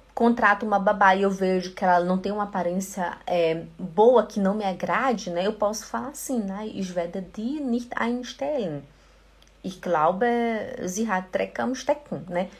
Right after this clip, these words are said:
Pode ser assim, né? Eu acredito que ela seja suspeita de alguma coisa, não, não, não é confiável pra mim.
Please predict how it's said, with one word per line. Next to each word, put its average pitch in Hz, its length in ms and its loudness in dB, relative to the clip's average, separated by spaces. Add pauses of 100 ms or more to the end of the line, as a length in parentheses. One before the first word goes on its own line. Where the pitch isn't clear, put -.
(160)
Pode 262 220 8
ser - 140 2
assim, 302 320 2
né? 233 260 2
Eu 190 60 8
acredito 185 260 -4
que - 80 -8
ela 208 80 0
seja 220 220 0
suspeita 240 540 2
de 254 80 -2
alguma 233 280 2
coisa, 233 340 2
não, 190 200 -2
não, 185 180 -4
não 190 200 0
é 214 160 2
confiável 233 720 8
pra 175 220 4
mim. 151 180 -6